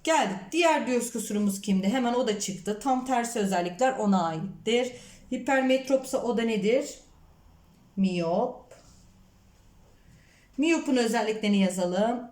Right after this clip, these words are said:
Neyle düzeltilir? Kalın kenarlı. Nereyi göremez? Uzağı göremez. Görüntü sarı lekenin neresine düşer? Önüne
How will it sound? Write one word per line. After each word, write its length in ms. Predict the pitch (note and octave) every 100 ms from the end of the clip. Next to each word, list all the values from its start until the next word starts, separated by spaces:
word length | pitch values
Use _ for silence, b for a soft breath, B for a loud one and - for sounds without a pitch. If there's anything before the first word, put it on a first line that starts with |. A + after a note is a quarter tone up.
| -
Neyle 300 | B3+ D#4 D#4+
düzeltilir? 680 | C4+ C4+ C4 C4 C4 C#4+ C#4+
Kalın 320 | - G#3+ A3+
kenarlı. 580 | A#3 C4 C4 B3 B3+ C4 - - - - - - - - - _ _ _ _ - - _ _ _ _ _ _ _ _ - _ _ _ _ _ _ - B B B A3
Nereyi 320 | A#3 D4 C#4+
göremez? 640 | C#4+ C#4 C4 C4 C4+ C4 -
Uzağı 500 | F#3+ F3 F#3 F#3 G3
göremez. 720 | A#3+ B3 B3 B3 B3 B3 - - _ _ - - _ _ _ _ _ _ _ _ _ _ _ - - _ _ _ _ _ _ _ B B B B -
Görüntü 360 | C#4+ D4+ D#4+
sarı 280 | E4 D#4 D4+
lekenin 420 | C4+ C4 G#3+ G#3+
neresine 480 | A#3 A#3+ A3 F#3+ E3+
düşer? 600 | D#3+ - E3+ F3 A3 B3 - -
Önüne 800 | F3 E3+ E3 E3 E3 F#3 B3+